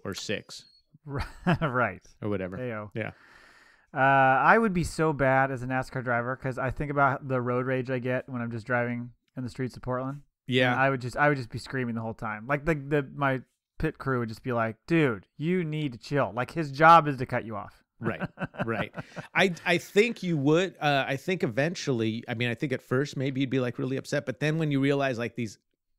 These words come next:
Speaker 1: other guys and gals, as you like to say,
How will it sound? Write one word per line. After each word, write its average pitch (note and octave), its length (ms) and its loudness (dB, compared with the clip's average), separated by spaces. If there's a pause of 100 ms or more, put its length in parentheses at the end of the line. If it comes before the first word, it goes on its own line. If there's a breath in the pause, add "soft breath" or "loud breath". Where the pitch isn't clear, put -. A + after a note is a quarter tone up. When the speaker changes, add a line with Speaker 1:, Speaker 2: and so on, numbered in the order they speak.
(140)
Speaker 1:
other C3+ 320 0
guys A#2 440 -2
and A2+ 200 -8
gals, B2 540 -2 (160)
as G#2 140 -6
you A2+ 100 0
like G#2 180 -4
to - 80 -12
say, A2+ 360 -4